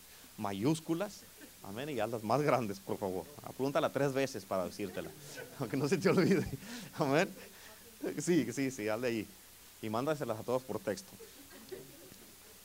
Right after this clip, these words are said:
Mándatela tú mismo por correo electrónico para que te llegue <laughs> cuando llegues a la casa.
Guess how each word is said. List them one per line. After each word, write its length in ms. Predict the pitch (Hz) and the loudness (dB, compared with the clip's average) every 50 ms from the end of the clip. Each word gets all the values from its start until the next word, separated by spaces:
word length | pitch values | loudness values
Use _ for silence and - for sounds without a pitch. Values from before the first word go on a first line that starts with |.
| - - - - - - - - - - - | -20 -20 -20 -20 -20 -20 -20 -20 -18 -16 -4
Mándatela 580 | - 123 139 156 175 180 - 165 147 135 120 - | -2 -2 0 2 2 0 2 2 2 2 2 2
tú 120 | - 147 | 2 0
mismo 340 | 151 151 151 147 143 156 147 | 2 2 2 2 2 0 -2
por 180 | - 127 113 - | 0 -2 0 0
correo 240 | 117 110 113 131 135 | 0 0 2 0 0
electrónico 540 | 131 98 - 117 117 123 131 - - 110 | 0 -2 -2 -2 -2 -2 -2 -2 -2 -2
para 200 | - 101 95 90 | 0 0 -2 -2
que 80 | 92 104 | -4 -6
te 160 | - - 113 | -4 -2 -2
llegue 360 | 110 127 135 160 - 131 101 | 0 0 0 0 0 0 2
<laughs> 20 | - | 2
cuando 220 | 90 - - - | 2 2 2 2
llegues 300 | 135 151 143 135 160 - 143 | 4 4 4 4 2 0 0
a 40 | |
la 120 | 117 120 101 | 0 0 -2
casa. 280 | 104 117 113 110 101 | 0 0 0 0 -4